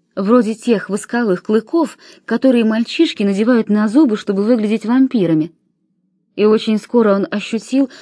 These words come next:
что его улыбка постепенно тает, словно воск фальшивых зубов. «Вам случалось продавать плоды своей литературной работы, миссис Мирс?» «Нет,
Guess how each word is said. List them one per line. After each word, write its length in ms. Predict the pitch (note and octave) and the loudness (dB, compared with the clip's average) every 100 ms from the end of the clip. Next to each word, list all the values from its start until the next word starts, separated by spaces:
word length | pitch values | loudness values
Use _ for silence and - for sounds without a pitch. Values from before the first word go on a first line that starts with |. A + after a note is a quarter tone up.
| - - - | -20 -20 -20
что 200 | - A#3 | -2 0
его 280 | A3 A#3 | 2 2
улыбка 480 | A3 A3+ D4+ D4+ F#3+ | 2 4 4 2 -6
постепенно 720 | G3 G3 - G3+ A3+ B3 C4 | -6 -8 -8 -6 0 4 4
тает, 480 | B3+ E4 E4 E3 - _ _ _ - | 2 -2 -2 -2 -8 _ _ _ -8
словно 380 | G#3+ G#3 G#3 | -4 0 0
воск 320 | F#3 A#3+ C#4+ - | 2 0 0 -2
фальшивых 480 | F3+ - G#3 G3+ | -4 -2 -2 -2
зубов. 440 | G3 A3 B3 B3 - _ _ _ _ _ _ _ _ _ _ _ _ _ _ _ _ _ _ _ _ _ | -2 -2 -2 -6 -14 _ _ _ _ _ _ _ _ _ _ _ _ _ _ _ _ _ _ _ _ _
«Вам 380 | F3 G3 G3 F#3+ | -4 0 2 0
случалось 600 | - G3 - C#4+ D4+ C4+ | 0 -4 -2 -2 -2 -2
продавать 520 | - G3+ G#3 A3+ A#3+ | -4 -2 0 -2 -4
плоды 320 | - G#3 G#3 A#3 | -4 0 0 -2
своей 380 | F#3+ G3 A3 | -2 0 0
литературной 600 | A3 - G3+ G3+ A3 G#3+ | 0 -2 -6 -2 0 0
работы, 500 | A3 A#3 D3+ B2+ - - _ _ - | 0 -2 -2 -4 -8 -16 _ _ 0
миссис 520 | G#3 B3 F#3 D3+ C#3+ | 4 4 4 -2 -4
Мирс?» 340 | C#3+ C#3 - - _ _ _ _ _ _ _ - - - _ _ _ _ | -4 -4 -8 -20 _ _ _ _ _ _ _ -20 -20 -20 _ _ _ _
«Нет, 420 | D#4 D#4 C#4 - | 6 6 6 0